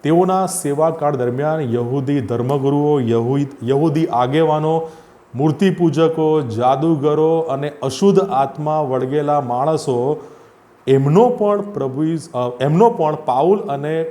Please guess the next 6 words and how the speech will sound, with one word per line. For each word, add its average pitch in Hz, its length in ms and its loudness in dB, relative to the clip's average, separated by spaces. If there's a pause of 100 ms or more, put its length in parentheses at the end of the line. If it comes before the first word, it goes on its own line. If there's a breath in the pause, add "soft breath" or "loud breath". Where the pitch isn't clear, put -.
(160)
પ્રે-, 139 260 -2
અન્ય 151 360 0
પ્રેરિતોને 156 680 0
એમનો 139 540 -4
સામનો, 139 680 -2 (420 loud breath)
વિરોધ 147 460 4